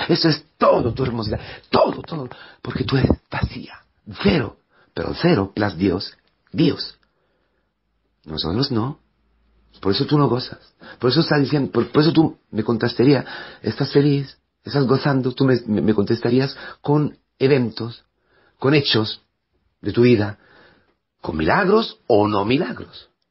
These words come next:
con cosas que sean realizadas o cosas que no sean realizadas. Porque tu felicidad, tu gozo, o tu infelicidad, tu tristeza,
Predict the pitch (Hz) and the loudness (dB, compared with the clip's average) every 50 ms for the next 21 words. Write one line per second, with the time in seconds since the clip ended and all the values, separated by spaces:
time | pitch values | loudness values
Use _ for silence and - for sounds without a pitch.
0 | _ _ _ _ _ _ _ _ _ _ _ _ _ _ _ _ _ _ _ _ | _ _ _ _ _ _ _ _ _ _ _ _ _ _ _ _ _ _ _ _
1 | _ - - 113 107 101 - - _ - - 127 123 123 127 120 - 127 110 - | _ -4 0 0 2 2 0 -4 _ -2 0 2 2 2 0 0 0 -2 0 0
2 | - 123 120 110 117 123 123 131 143 135 170 180 196 220 - 117 107 107 - - | 0 0 2 2 2 4 4 4 4 2 2 0 0 0 2 2 2 2 0 -2
3 | - - 113 127 147 143 - 123 117 117 113 - 123 123 113 110 120 117 110 120 | -2 0 2 2 0 2 2 2 0 0 0 0 -2 -2 0 0 0 0 0 0
4 | 120 - 196 196 - - - - - _ _ _ _ _ - - - - _ _ | -2 -4 -8 -10 -10 -14 -20 -20 -20 _ _ _ _ _ -20 -20 -20 -20 _ _
5 | _ _ _ _ _ _ _ _ _ _ _ _ _ - - - - - 175 - | _ _ _ _ _ _ _ _ _ _ _ _ _ -10 -6 -4 -2 -2 -2 2
6 | - 185 180 185 175 165 139 151 143 123 110 110 113 123 _ _ _ _ - 156 | 2 4 6 6 6 6 6 4 2 0 0 -4 -8 -14 _ _ _ _ -4 -2
7 | 165 151 117 165 165 156 151 - - 127 143 - _ _ _ _ _ _ - - | -2 2 4 4 2 2 0 -4 -8 -10 -10 -12 _ _ _ _ _ _ -18 -18
8 | - - 95 107 117 113 - - 127 127 120 135 147 135 131 127 - - 92 - | -8 -2 2 2 2 4 4 6 6 6 6 6 4 4 2 0 -4 -6 -4 -4
9 | 113 113 - 143 139 - - 156 | -4 0 2 2 2 2 -2 -6